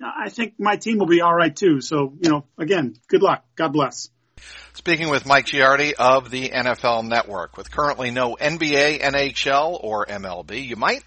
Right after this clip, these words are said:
Speaker 2: think there's nothing to bet on. Well, you'd be wrong. Our exclusive partner, BetOnline, still has hundreds of sports events and games to wager on. You can let them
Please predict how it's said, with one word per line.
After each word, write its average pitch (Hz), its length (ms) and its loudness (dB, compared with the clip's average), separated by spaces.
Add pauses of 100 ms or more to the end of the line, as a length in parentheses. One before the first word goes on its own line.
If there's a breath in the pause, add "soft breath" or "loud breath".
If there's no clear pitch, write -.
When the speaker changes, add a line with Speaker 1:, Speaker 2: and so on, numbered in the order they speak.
Speaker 2:
think 175 420 -4 (360 loud breath)
there's 135 260 -4
nothing 151 360 -2
to 147 60 -4
bet 165 200 0
on. 120 340 0
Well, 117 360 -4
you'd 120 220 -14
be 135 140 -8
wrong. 117 500 -4 (100)
Our 131 220 -2
exclusive 196 680 -8
partner, 123 360 -2
BetOnline, 117 800 -4
still 123 240 -8
has 107 280 -4 (360 loud breath)
hundreds 196 480 -2
of 92 120 -10
sports - 380 -12
events 113 460 -8 (320 loud breath)
and 101 340 -10
games 123 420 -6
to - 100 -14
wager 95 440 -10
on. 131 240 -6 (560 loud breath)
You 98 80 -18
can 92 100 -20
let 117 220 -6
them 117 340 -6